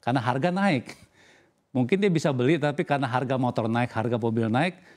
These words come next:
apalagi kurs dolar juga demikian tinggi saat ini, takutnya harganya makin tinggi, ya, kemampuan belinya juga terbatas.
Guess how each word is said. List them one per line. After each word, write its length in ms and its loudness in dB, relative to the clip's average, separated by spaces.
apalagi 480 0
kurs 240 0
dolar 240 2
juga 240 -2
demikian 560 0
tinggi 320 4
saat 320 -2
ini, 240 0
takutnya 800 0
harganya 400 0
makin 320 0
tinggi, 480 2
ya, 240 -2
kemampuan 480 2
belinya 320 2
juga 320 2
terbatas. 640 -4